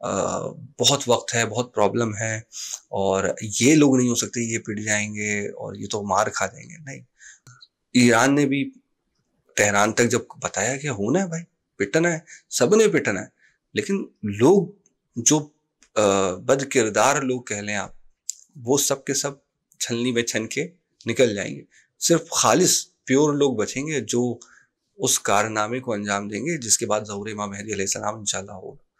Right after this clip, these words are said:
तो सब्र रखें और हालात को पूरे तरीके से देखें, पूरे नज़-, मामलात को जो है ना हर तरह से नज़र रखें। हो सकता है कौन सा इलाका कोहे सब्ज़ हो, मैं कोई हंड्रेड परसेंट भी नहीं कह सकता,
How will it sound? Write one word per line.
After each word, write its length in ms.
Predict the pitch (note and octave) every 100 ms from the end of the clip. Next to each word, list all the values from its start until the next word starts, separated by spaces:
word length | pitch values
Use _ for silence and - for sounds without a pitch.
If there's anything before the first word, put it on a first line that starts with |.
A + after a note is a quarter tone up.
| - - - - - _
तो 640 | - C3 C3 G2 - - -
सब्र 360 | - - B2+ D3
रखें 300 | B2+ - D3+ - - - - -
और 520 | G2 G2 F#2+ F2+ F#2
हालात 360 | G2 F#2+ B2 B2+
को 60 | C3+
पूरे 340 | - C3 C#3
तरीके 340 | C3+ G#2+ G#2+ A2+
से 140 | B2
देखें, 360 | G#2 F2+ A#2+ A#2+
पूरे 420 | _ - A#2 A#2+
नज़-, 260 | G2 F#2+ - _ _ _ _ -
मामलात 480 | G#2+ F#2 G2+ A2 G#2+
को 80 | B2
जो 100 | G2+
है 60 | F#2+
ना 80 |
हर 140 | A#2 B2
तरह 260 | - G#2+
से 120 | A2+ A#2+
नज़र 280 | G#2+ A2+
रखें। 180 | A2+ C3 C3 - - - _ _ C#3+
हो 100 | D#3
सकता 280 | D#3 -
है 180 | D#3+ D#3 - _ _ _ _
कौन 240 | C3 B2+
सा 100 | C3+
इलाका 360 | C3+ A#2+ A2+ B2+
कोहे 260 | A#2 A2+ A2+
सब्ज़ 280 | A2+ G#2
हो, 220 | G#2 G#2+ - _ _ G#2+
मैं 140 | G2+
कोई 400 | G2+ A2 G#2 F#2 - -
हंड्रेड 300 | G#2+ A#2+ A#2+
परसेंट 300 | A2 B2+ A#2
भी 80 | A#2
नहीं 140 | A#2+
कह 120 | A2
सकता, 320 | G#2 - D3